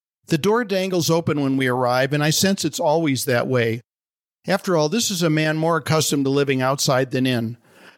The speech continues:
For him, home is little more than a bad weather bedroll.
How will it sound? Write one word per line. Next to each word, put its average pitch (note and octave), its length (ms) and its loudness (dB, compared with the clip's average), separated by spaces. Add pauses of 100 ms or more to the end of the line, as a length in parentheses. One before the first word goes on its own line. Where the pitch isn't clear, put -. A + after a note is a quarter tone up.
For D3 140 0
him, G3+ 340 2
home E3+ 280 0
is C3 160 2
little F3 260 2
more D#3+ 280 0
than C#3+ 160 2
a B2 80 0
bad D3+ 300 0
weather D#3 300 2
bedroll. C3 680 0